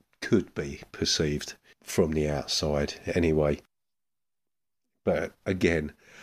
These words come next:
I digress. I say I digress. I'm not sure what point I'm attempting to return to,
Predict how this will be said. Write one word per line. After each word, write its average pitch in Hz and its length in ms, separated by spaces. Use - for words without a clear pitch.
I 85 100
digress. 87 800
I 92 40
say 101 280
I 85 80
digress. 80 540
I'm 90 60
not 87 140
sure 87 180
what 82 280
point 80 360
I'm 95 240
attempting 92 520
to - 120
return 90 420
to, 85 280